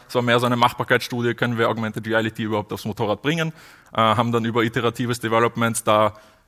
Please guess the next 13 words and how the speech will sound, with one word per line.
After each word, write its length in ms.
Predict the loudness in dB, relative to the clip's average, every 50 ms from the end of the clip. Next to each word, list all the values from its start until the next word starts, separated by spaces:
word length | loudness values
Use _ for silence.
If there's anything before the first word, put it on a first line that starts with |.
| _ _
quasi 320 | -4 0 0 0 0 0
das 160 | -2 -2 0 0
ganze 200 | -2 -2 -2 -4
System 280 | -6 -4 -4 -4 -2 -2
in 80 | -2
einen 160 | 0 0 0
Helm 240 | 0 2 2 2 0
untergebracht, 800 | 0 -2 -2 -2 -2 -2 0 4 4 4 2 2 -4 -12 -12 -6 -2
äh, 60 | 0
haben 440 | 0 0 0 0 -2 -4 -4 -8 -10 _ -12
unsere 280 | -10 -8 -6 -4 0 2
Recheneinheit 640 | 2 0 0 0 0 2 2 2 2 2 0 -2
verkleinert, 680 | -2 -6 -4 0 2 2 4 4 2 0 -4 -6 -10